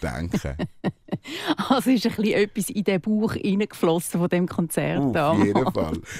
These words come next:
Speaker 1: So ein leicht süßlicher Duft hat mich schon als klei-, kleines Baby geprägt.
Speaker 2: Du hast, ähm, dieses Jahr ganz ein spezielles Konzert gegeben, habe ich gelesen. Ein Konzert für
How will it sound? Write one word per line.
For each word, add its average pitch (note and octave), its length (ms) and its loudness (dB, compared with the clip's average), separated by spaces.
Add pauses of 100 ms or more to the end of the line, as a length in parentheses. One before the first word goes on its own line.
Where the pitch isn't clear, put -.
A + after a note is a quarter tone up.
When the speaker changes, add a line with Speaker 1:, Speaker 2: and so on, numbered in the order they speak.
Speaker 1:
So B2+ 100 2
ein A2 300 2
leicht D3+ 480 0
süßlicher B2+ 920 -2
Duft G2 500 -6
hat F#2 200 -2
mich - 200 -6
schon F#2+ 240 -2
als - 180 -10 (340)
klei-, G#2+ 600 -2 (100)
kleines A2 460 -2
Baby F2+ 420 -6
geprägt. - 800 -8 (1000)
Speaker 2:
Du C#4 120 6
hast, B3 420 0
ähm, A#3 540 8 (320)
dieses A3 280 0
Jahr B3 360 4
ganz B3+ 420 6
ein A3+ 80 0
spezielles G3 560 -2
Konzert E3+ 680 -2
gegeben, F#3+ 360 0
habe A3 180 2
ich A3+ 200 -4
gelesen. A3 520 0 (580)
Ein - 160 -2
Konzert F#3 500 -2
für - 140 -6